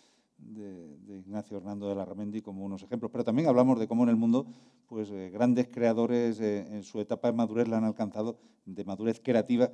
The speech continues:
la han alcanzado también a una edad, a una edad, eh, alta, ¿no? No se trata solo, no solo son los jóvenes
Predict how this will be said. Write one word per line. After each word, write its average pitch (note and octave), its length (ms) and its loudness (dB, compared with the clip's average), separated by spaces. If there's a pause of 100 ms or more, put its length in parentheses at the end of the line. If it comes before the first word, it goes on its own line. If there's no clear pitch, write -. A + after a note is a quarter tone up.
(280)
la A2 80 -4
han A2+ 40 2
alcanzado A2+ 340 -2
también A2 260 2
a A2 60 2
una G#2+ 160 2
edad, G#2+ 260 0 (240)
a G#2+ 60 -18
una G2+ 160 -10
edad, G2+ 240 -6
eh, F2+ 500 -14
alta, G#2 320 -6
¿no? G2 140 -10
No G2+ 180 -8
se G#2 140 -10
trata G#2 320 -8
solo, G#2 320 -10 (480)
no G#2+ 160 -8
solo A#2+ 260 -4
son A2 160 -8
los G#2 240 -6
jóvenes G#2 640 -2